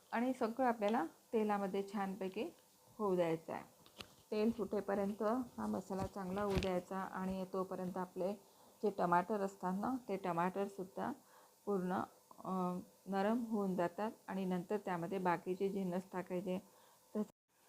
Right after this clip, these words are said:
हळद टाका, अ, तिखट टाकायचं. तिखट आपल्या आवडीनुसार तुम्ही टाका, कमी जास्त त्यामध्ये तिखट टाकू शकता. आणि सांबार मसाला टाकायचा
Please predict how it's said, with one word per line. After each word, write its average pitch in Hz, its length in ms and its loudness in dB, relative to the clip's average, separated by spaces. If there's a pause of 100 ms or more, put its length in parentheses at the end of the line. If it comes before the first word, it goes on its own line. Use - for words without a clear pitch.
(480)
हळद 240 220 8 (100)
टाका, 202 400 10 (340)
अ, 208 220 12 (100)
तिखट 240 360 8
टाकायचं. 202 480 8
तिखट 240 260 4
आपल्या 226 240 8
आवडीनुसार 214 500 8
तुम्ही 202 220 0
टाका, 196 240 2
कमी 208 340 4
जास्त 208 300 2
त्यामध्ये 196 500 2
तिखट 214 320 0
टाकू 190 220 0
शकता. 196 440 0 (500)
आणि 226 320 8
सांबार 226 360 10
मसाला 208 540 8
टाकायचा 196 640 6